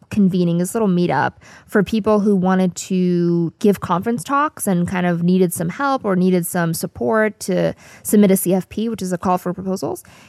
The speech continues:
And so she had this little coffee. It ended up being just herself, myself, and one other person. So just the three of us at a little cafe,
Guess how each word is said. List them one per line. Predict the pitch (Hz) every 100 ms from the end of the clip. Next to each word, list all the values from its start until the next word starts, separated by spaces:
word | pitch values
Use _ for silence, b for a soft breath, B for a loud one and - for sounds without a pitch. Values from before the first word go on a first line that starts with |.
| b
And | 208 202
so | 180 214 190 185 185 180
she | - - 226 208 208
had | 202 220
this | 208 190
little | 185 175 170
coffee. | - 339 294 285 277
It | 220
ended | 202 208
up | 196
being | 185 180 180
just | 170 175 -
herself, | 190 202 233 208 202
myself, | 185 185 185 180
and | 180 180
one | 175
other | 180 170
person. | 180 180 190
So | 196
just | 247
the | 202
three | 190 185
of | 185
us | 180 180
at | 190
a |
little | 180 180
cafe, | - 180 180 180 175